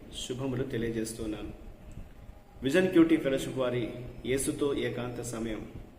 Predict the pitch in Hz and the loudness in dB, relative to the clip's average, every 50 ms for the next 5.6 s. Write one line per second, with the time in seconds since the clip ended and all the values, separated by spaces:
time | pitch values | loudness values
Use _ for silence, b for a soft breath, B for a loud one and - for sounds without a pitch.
0 | - - 113 107 110 120 120 127 123 123 127 117 110 110 110 110 110 113 110 - | -14 -10 -8 -6 -4 -2 0 0 -2 -2 -2 -2 -2 -2 -2 -4 -6 -6 -6 -6
1 | - 113 110 107 107 107 107 - 139 135 117 110 107 104 104 - - - - - | -6 -4 -4 -4 -4 -4 -4 -4 -4 -2 -2 -4 -4 -4 -6 -8 -10 -12 -14 -16
2 | - - - - 113 113 113 107 101 120 - - - 113 110 110 113 110 107 107 | -18 -14 -10 -6 -4 -4 -4 -4 -4 -6 -8 -8 -8 -8 -8 -6 -6 -6 -6 -6
3 | - - - 107 104 104 104 104 - - - - B B B B B B B B | -6 -6 -8 -8 -6 -6 -8 -8 -10 -10 -12 -14 B B B B B B B B
4 | B B - - - 131 160 180 180 160 147 151 151 - - 147 139 135 139 139 | B B -8 0 4 6 8 8 8 8 8 6 4 2 0 0 0 0 0 0
5 | 139 127 120 131 131 135 131 123 123 127 113 | 0 -2 -2 0 0 0 0 0 0 -2 -4